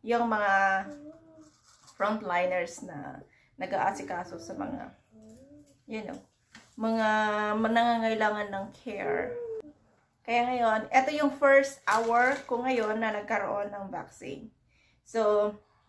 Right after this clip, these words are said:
oobserbahan ko kung anong mangyayari. Kasi may mga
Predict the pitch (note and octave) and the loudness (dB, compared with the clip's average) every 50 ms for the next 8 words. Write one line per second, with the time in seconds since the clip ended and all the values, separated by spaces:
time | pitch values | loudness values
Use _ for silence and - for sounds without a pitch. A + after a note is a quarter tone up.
0 | _ _ - G3 F#3 G3+ G#3 G#3 - A#3 A3+ G#3+ G#3+ A#3+ B3 B3+ B3+ B3+ B3+ - | _ _ 0 4 4 4 4 2 0 -2 -2 0 0 0 2 2 2 2 -2 -2
1 | B3+ G3+ F#3 F#3+ C#4 - - A#3+ A3+ A3 A3 A#3 A#3+ - - _ _ D4 C#4+ C4+ | -4 -4 -4 -6 -8 -10 -10 -8 -8 -6 -6 -6 -8 -10 -14 _ _ -18 -18 -16
2 | C4+ - - G3+ A3+ A#3 A3 G#3+ G#3 G3+ G3+ G3 G3 F3+ F3 F3 D3+ B2+ - - | -16 -6 -2 0 0 0 0 -2 -2 -4 -4 -4 -6 -6 -4 -4 -4 -4 -6 -8
3 | - - - _ _ _ _ _ _ - G#3+ A#3+ - C4+ A#3+ A#3+ A#3 A#3 A3 G#3 | -12 -16 -20 _ _ _ _ _ _ -6 -6 -2 -2 2 2 4 4 4 2 2
4 | G3+ F#3+ F#3 F3+ F3+ F3 - | 2 2 4 4 2 0 -2